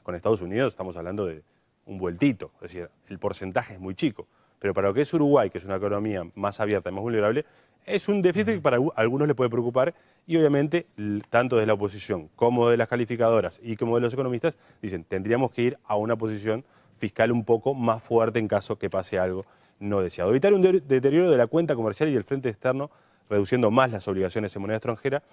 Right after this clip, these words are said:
Speaker 1: Se está viendo que las importaciones, y lo hemos hecho, hecho notar aquí en Pensar Economía, las importaciones están creciendo a un ritmo mayor que las exportaciones. Hay un deterioro en la cuenta comercial. Este, hay que tener
Speaker 2: Importamos
Speaker 1: ojo.
Speaker 2: más de lo que vendemos,
Speaker 1: Exactamente,
Speaker 2: en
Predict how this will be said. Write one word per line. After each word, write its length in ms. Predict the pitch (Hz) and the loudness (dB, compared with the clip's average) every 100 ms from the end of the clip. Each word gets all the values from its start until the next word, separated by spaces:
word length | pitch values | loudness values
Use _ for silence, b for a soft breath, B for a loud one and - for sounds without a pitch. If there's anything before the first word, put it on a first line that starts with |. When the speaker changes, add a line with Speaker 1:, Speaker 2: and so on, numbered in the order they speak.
| B B B | B B B
Speaker 1:
Se 100 | - | -8
está 160 | - 131 | 0 2
viendo 200 | 143 151 | 4 2
que 60 | |
las 160 | 110 101 | 0 -2
importaciones, 560 | 101 101 95 131 123 104 | -6 -4 -4 -2 -4 -4
y 120 | 110 | -4
lo 100 | 107 | -2
hemos 180 | 113 107 | -2 -4
hecho, 300 | 110 110 - | -10 -12 -16
hecho 180 | 127 113 | -12 -8
notar 220 | 101 92 | -6 -2
aquí 240 | 98 95 104 | -4 -2 -6
en 80 | 95 | -6
Pensar 240 | 90 101 | -8 -8
Economía, 280 | 95 101 110 | -8 -8 -8
las 220 | 98 110 | -8 -8
importaciones 640 | 101 95 101 95 - 123 | -10 -8 -6 -8 -8 -12
están 220 | 107 107 101 | -10 -12 -8
creciendo 560 | 92 - 101 101 104 | -10 -8 -8 -8 -10
a 80 | 101 | -10
un 100 | 90 | -8
ritmo 280 | 98 101 98 | -6 -6 -8
mayor 360 | 92 87 95 - b b b _ | -12 -8 -10 -10 b b b _
que 100 | 92 | -8
las 100 | 87 | -8
exportaciones. 520 | - 85 85 104 - _ | -14 -12 -10 -10 -12 _
Hay 240 | 127 127 | 0 2
un 100 | 123 | 0
deterioro 380 | 107 95 98 104 | 0 -2 -2 -2
en 40 | 95 | -2
la 80 | |
cuenta 280 | 87 98 95 | -4 -4 -4
comercial. 500 | 90 85 - 98 95 _ b b b _ | -6 -8 -6 -4 -4 _ b b b _
Este, 540 | 98 90 92 92 92 - | -8 -6 -4 -4 -4 -2
hay 160 | 123 | 0
que 80 | 123 | 2
tener 160 | 110 110 | 2 4
Speaker 2:
Importamos 240 | 107 165 | 2 2
Speaker 1:
ojo. 40 | |
Speaker 2:
más 140 | 143 151 | -2 0
de 60 | |
lo 80 | 151 | 0
que 100 | 113 | 0
vendemos, 300 | 110 117 131 | -4 0 0
Speaker 1:
Exactamente, 260 | 110 151 | 2 2
Speaker 2:
en 60 | 127 | 2